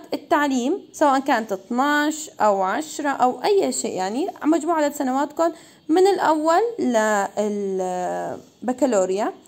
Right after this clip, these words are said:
بعدين بقولكم الليسا بدك إياه ألانز، يعني ال-، مجالكم في الليسا هل هو علمي أو أدبي أو كذا.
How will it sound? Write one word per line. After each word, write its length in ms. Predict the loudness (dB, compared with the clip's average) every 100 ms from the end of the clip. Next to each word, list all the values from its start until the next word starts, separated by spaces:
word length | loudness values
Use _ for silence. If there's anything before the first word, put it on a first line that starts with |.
| -20 _ -20 0
بعدين 400 | 2 2 2 2
بقولكم 380 | 0 2 2 2
الليسا 280 | 0 -2 -4
بدك 240 | -2 -2
إياه 140 | 0
ألانز، 520 | 2 2 0 0 -2 -2
يعني 540 | 0 0 -2 -4 -4 -4
ال-، 1000 | -2 -4 -2 0 0 2 0 -2 -6 -12 -20 _ _ _ _ _ _ _ _ _ _ _ _ _ _ _ _ _ _ _
مجالكم 560 | -6 0 2 2 2 0
في 100 | 0
الليسا 360 | 0 0 2 0
هل 160 | 2
هو 160 | 0 0
علمي 480 | 0 0 0 0 0
أو 220 | 0 0
أدبي 340 | 0 -2 0
أو 140 | -2 -2
كذا. 440 | -6 -4 -4